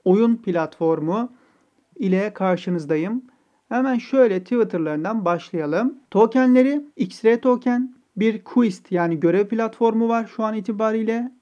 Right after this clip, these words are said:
Erken erişim aşamasındalar. Bu platform içerisinde görevleri yaparak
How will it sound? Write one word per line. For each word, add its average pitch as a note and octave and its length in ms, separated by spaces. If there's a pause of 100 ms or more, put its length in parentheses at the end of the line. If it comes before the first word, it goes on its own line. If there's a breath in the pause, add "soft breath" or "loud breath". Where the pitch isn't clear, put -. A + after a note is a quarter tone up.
(100)
Erken F3+ 320
erişim G#3 480 (240)
aşamasındalar. G#3+ 960 (140)
Bu B3 560
platform A3+ 580
içerisinde F3+ 880
görevleri G#3 480
yaparak F#3 540